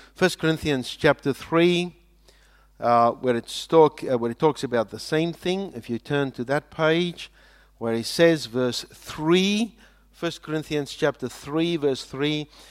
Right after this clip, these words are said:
"You are still worldly, for since there is jealousy and quarreling among you, are you not worldly?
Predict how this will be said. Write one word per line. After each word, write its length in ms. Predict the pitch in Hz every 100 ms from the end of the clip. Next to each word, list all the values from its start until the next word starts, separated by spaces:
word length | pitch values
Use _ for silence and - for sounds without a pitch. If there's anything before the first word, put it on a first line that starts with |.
| -
"You 280 | 123 160 190
are 220 | 160 151
still 500 | 131 - - 190 190
worldly, 920 | 185 131 143 180 214 208 175 185 147 117
for 240 | - 143
since 400 | - 190 185 -
there 260 | 151 147 139
is 180 | 123
jealousy 680 | 110 - 160 220 185 - 190
and 140 | 143 135 _
quarreling 680 | - 214 226 220 165 156 165
among 360 | 143 135 143 135
you, 300 | 131 131 127 - - - - _ _ _
are 140 | 139 156
you 180 | 156
not 280 | 151 135 135
worldly? 880 | 120 131 170 214 214 190 214 233 233